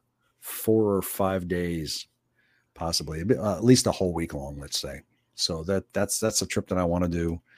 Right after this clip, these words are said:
But locally around here, uh, mostly, you know, fifty to a hundred mile rides I'm doing around here. I still wanna get in, I still wanna get a Saddle Sore one thousand in, uh, a Bun Burner.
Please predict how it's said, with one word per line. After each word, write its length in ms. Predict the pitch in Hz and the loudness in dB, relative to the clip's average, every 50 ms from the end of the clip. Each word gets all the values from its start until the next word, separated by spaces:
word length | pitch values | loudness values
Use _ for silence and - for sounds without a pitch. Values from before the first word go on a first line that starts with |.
| - - - _ _ - | -20 -20 -20 _ _ 4
But 220 | - 127 113 - - | 6 6 6 6 6
locally 520 | 131 135 165 220 214 - 220 220 202 190 | 8 10 10 10 8 6 6 8 8 8
around 340 | 170 151 156 156 151 151 147 | 8 8 6 6 6 6 6
here, 440 | 135 135 147 151 151 151 151 151 143 | 8 8 8 8 8 8 8 6 6
uh, 500 | 120 123 123 123 123 123 120 117 113 110 - - - - - - _ _ _ _ _ _ _ _ _ _ _ _ _ _ _ _ _ _ _ _ _ _ _ _ _ _ _ _ _ _ _ _ - | 6 6 6 6 8 6 6 4 4 2 0 -6 -12 -16 -20 -20 _ _ _ _ _ _ _ _ _ _ _ _ _ _ _ _ _ _ _ _ _ _ _ _ _ _ _ _ _ _ _ _ 4
mostly, 520 | 117 120 120 120 120 113 - 117 113 107 | 6 6 8 6 4 2 2 0 0 0
you 100 | 104 101 | 0 0
know, 140 | 92 90 90 | 0 0 -2
fifty 320 | - - - 95 - 95 | -2 -4 -4 -4 -2 -2
to 80 | 90 90 | -2 -2
a 40 | 85 | -2
hundred 180 | 85 87 85 80 | -4 -6 -6 -6
mile 220 | 80 80 78 76 | -6 -6 -6 -8
rides 320 | 76 76 76 76 80 - - | -8 -8 -8 -8 -6 -6 -6
I'm 120 | 78 78 | -6 -6
doing 220 | 76 87 80 80 | -4 -6 -4 -4
around 240 | 78 78 78 76 - | -4 -6 -6 -8 -8
here. 220 | - 82 82 80 78 | -8 -8 -8 -8 -4
I 80 | 76 | 0
still 220 | - - - 131 117 | 2 6 8 10 10
wanna 200 | 117 117 113 104 | 10 10 8 8
get 200 | 95 110 104 107 | 8 6 8 8
in, 220 | 107 107 104 101 | 8 8 6 4
I 140 | - 98 98 | 2 0 2
still 200 | - - 156 143 | 6 10 10 12
wanna 200 | 139 131 123 117 | 12 12 10 8
get 140 | 110 117 107 | 6 4 4
a 20 | |
Saddle 340 | - - 120 107 110 113 113 | 4 4 4 4 4 4 2
Sore 240 | - - 117 113 110 | 2 2 2 2 2
one 160 | 107 107 101 | 2 0 2
thousand 380 | - 107 104 104 104 98 101 101 | 2 2 4 4 4 2 2 2
in, 260 | 101 101 101 101 98 - _ - - - - - - _ _ _ - | 4 4 2 2 0 -4 _ -20 -20 -20 -20 -20 -20 _ _ _ -12
uh, 320 | - 90 87 85 80 80 80 | -8 -6 -6 -4 -6 -4 -4
a 80 | 90 | -2
Bun 240 | 92 95 110 120 123 | 4 6 8 8 10
Burner. 600 | 117 120 117 117 117 113 113 113 113 113 113 - | 10 8 8 8 6 6 4 4 4 2 0 -2